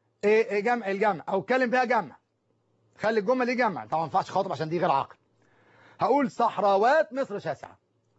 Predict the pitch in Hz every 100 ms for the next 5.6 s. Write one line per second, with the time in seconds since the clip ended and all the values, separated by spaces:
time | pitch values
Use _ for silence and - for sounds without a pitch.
0 | _ - 165 262 370 _ _ _ 165 202
1 | 247 247 220 233 202 202 214 214 185 208
2 | - 190 226 233 233 285 311 320 _ -
3 | 180 247 220 240 247 208 233 220 240 254
4 | 262 262 - _ _ _ 190 208 233 220
5 | 170 147 - 214 269 339